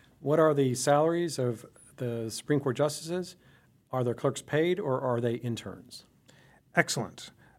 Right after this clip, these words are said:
Speaker 2: Okay, so the justices of the Supreme Court at the moment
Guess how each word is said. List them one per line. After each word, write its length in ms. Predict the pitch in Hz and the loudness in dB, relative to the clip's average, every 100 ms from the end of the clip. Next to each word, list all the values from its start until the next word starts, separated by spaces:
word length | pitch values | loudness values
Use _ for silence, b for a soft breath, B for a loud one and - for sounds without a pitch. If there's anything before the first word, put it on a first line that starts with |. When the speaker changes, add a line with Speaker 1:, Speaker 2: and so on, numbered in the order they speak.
| _ | _
Speaker 2:
Okay, 380 | 139 135 123 92 _ | -4 -2 -4 -6 _
so 560 | - - 147 135 120 123 _ 123 | -10 -2 0 0 -2 -6 _ -6
the 560 | 135 135 127 123 107 _ - 151 | -4 -4 -6 -8 -14 _ -16 0
justices 540 | 160 208 220 208 170 | 2 2 2 2 0
of 140 | - 131 | -2 -2
the 60 | |
Supreme 360 | 131 139 147 131 | -2 -2 0 0
Court 360 | - 131 143 - - | 0 -2 -2 -10 -6
at 120 | 131 | -2
the 40 | 147 | 2
moment 340 | 185 143 | 4 2